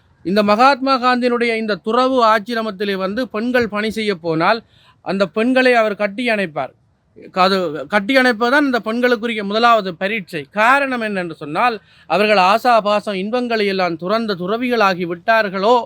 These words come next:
என்று இவர் பரீட்சிப்பாராம் என்று பலவேறு நகைச்சுவை கட்டுரைகள், மகாத்மா காந்தி பற்றிய சில்மிசங்கள் வெளியே வந்தது. ஒரு மனிதன் இன்னொரு மனிதனை கட்டியணைப்பது பிழை என்பது என்னுடைய கருத்து அல்ல.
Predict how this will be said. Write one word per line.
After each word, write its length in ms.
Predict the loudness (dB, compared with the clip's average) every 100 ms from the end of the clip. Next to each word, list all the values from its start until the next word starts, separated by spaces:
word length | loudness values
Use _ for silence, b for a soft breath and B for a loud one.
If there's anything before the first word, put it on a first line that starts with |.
| _
என்று 280 | -8 -4 -4
இவர் 200 | -4 -4
பரீட்சிப்பாராம் 920 | -4 -6 -8 -10 -4 0 0 0 -6 b b b
என்று 540 | 2 2 4 2 0 -6 b b
பலவேறு 540 | 0 4 4 4 2 0
நகைச்சுவை 580 | 0 0 -2 -2 -4
கட்டுரைகள், 520 | -2 -6 -4 -2 -2 -2
மகாத்மா 540 | 0 2 2 2 -2
காந்தி 300 | -2 -4 -4
பற்றிய 460 | -6 -4 -2 -2 -4 _ -4
சில்மிசங்கள் 580 | 0 2 2 0 0 0
வெளியே 340 | 0 0 0
வந்தது. 420 | 0 -2 -4 -6 _ b b b
ஒரு 200 | -2 0
மனிதன் 400 | 4 4 4 2
இன்னொரு 300 | 2 2 0
மனிதனை 420 | 0 -2 -2 -4 -4
கட்டியணைப்பது 640 | -6 -2 0 0 0 -2
பிழை 280 | -2 0 0
என்பது 300 | 0 -2 -4
என்னுடைய 280 | -2 -2 -2
கருத்து 240 | -2 0
அல்ல. 320 | 0 0 -4